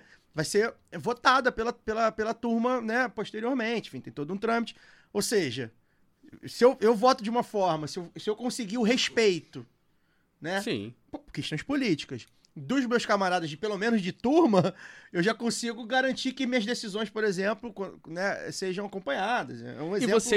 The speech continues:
Speaker 2: evita, por exemplo, o que acontece com o André Mendonça e o
Speaker 1: que
Speaker 2: Nunes
Speaker 1: derruba
Speaker 2: Marques.
Speaker 1: todas
Speaker 2: Que
Speaker 1: as
Speaker 2: toda
Speaker 1: turmas
Speaker 2: hora,
Speaker 1: derrubam.
Speaker 2: todo voto dos caras, os caras levam porrada.
Speaker 1: Pois é.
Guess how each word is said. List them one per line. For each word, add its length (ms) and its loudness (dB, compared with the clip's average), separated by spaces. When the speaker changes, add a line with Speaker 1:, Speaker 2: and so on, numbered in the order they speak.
Speaker 2:
evita, 420 0
por 200 -2
exemplo, 400 -2
o 20 -10
que 80 -4
acontece 420 -6
com 100 -8
o 20 -4
André 180 -4
Mendonça 460 -4
e 20 0
o 60 0
Speaker 1:
que 80 4
Speaker 2:
Nunes 80 4
Speaker 1:
derruba 280 2
Speaker 2:
Marques. 220 -2
Speaker 1:
todas 160 2
Speaker 2:
Que 80 -4
Speaker 1:
as 100 -12
Speaker 2:
toda 320 10
Speaker 1:
turmas 360 8
Speaker 2:
hora, 180 8
Speaker 1:
derrubam. 200 2
Speaker 2:
todo 360 6
voto 380 0
dos 140 -12
caras, 180 -2
os 60 -14
caras 140 -4
levam 140 0
porrada. 460 -4
Speaker 1:
Pois 140 -10
é. 120 -6